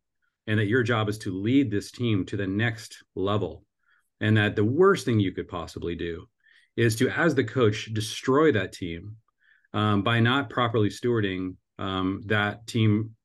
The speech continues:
for, in your generation. You have this one shot, and then you have to pass it on to the next. And so just like, uh, you know, imagine a, a coach who, who gets a hold of, um, a, a dynastic team that has,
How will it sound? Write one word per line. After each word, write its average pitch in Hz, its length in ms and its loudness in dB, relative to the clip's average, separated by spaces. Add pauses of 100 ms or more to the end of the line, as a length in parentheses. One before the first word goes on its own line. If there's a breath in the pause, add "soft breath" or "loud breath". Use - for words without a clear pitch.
(120)
for, 117 240 2
in 107 140 2
your 127 180 4
generation. 117 480 -2
You 123 120 -2
have 113 240 -4
this 123 180 -4
one 123 220 -2
shot, 117 300 -2
and 101 80 -2
then 113 80 2
you 120 80 0
have 117 120 -4
to - 180 -10
pass 113 200 -2
it 104 60 -2
on 101 160 0
to 101 80 -6
the 101 160 -2
next. - 260 -6 (340 soft breath)
And 107 100 -4
so 123 80 4
just 131 220 2
like, 113 220 0
uh, 95 220 -6 (440 soft breath)
you 107 200 0
know, 101 80 2
imagine 110 360 2
a, 95 100 -2 (160)
a - 20 -10
coach 123 400 0
who, 101 80 -2 (200)
who 110 100 2
gets 113 200 0
a 104 40 2
hold 107 240 2
of, 87 160 -2
um, 90 360 -6 (420 soft breath)
a, 95 320 0
a 95 100 -2 (260)
dynastic 107 800 0
team 90 440 -2 (160)
that 98 140 0
has, 101 400 -2